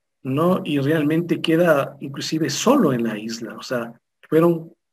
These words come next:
para recapitular, que son setenta y cinco, eh, reptilianos que quedan ahí depositados o son dejados en la isla, y ahí a partir de esta, diríamos, explosión volcánica,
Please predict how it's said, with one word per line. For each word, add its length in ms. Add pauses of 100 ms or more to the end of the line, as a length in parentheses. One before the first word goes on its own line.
(120)
para 200
recapitular, 680
que 160
son 400
setenta 480
y 60
cinco, 680 (640)
eh, 440
reptilianos 920
que 140
quedan 400
ahí 560
depositados 800
o 240
son 220
dejados 400
en 100
la 120
isla, 420 (400)
y 140
ahí 320
a 120
partir 320
de 100
esta, 640 (160)
diríamos, 1000
explosión 540
volcánica, 720